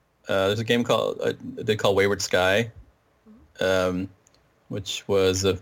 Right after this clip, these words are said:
Speaker 1: P S V R title we did in twenty sixteen. So I think aesthetically, I would call the retro sci-fi look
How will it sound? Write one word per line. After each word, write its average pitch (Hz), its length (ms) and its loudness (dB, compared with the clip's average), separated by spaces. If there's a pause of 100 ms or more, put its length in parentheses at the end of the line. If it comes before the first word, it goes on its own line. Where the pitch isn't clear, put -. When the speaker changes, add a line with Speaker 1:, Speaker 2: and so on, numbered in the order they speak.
Speaker 1:
P - 180 0
S 98 140 0
V 90 140 2
R 90 100 6
title 95 260 2
we 92 100 0
did 87 220 2
in 87 220 -2
twenty 92 560 0
sixteen. 117 1000 0 (880)
So 117 500 4
I 127 80 -2
think - 220 -4
aesthetically, 123 960 0 (800)
I 117 100 2
would 113 140 0
call 117 320 4
the 98 120 2
retro 95 400 0
sci-fi 117 480 0
look 117 360 -2